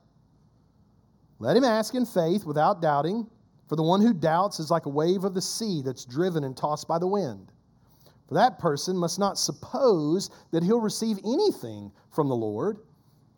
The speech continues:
He's a double-minded man, unstable in all his ways."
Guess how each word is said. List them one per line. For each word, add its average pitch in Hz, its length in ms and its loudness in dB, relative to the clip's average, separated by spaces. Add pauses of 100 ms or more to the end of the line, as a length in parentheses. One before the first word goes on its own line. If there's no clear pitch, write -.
(160)
He's 190 180 0
a 185 40 2
double-minded 135 720 2
man, 120 340 -6
unstable 151 640 -4
in 131 120 -6
all 127 240 -4
his 127 220 -8
ways." 117 640 -6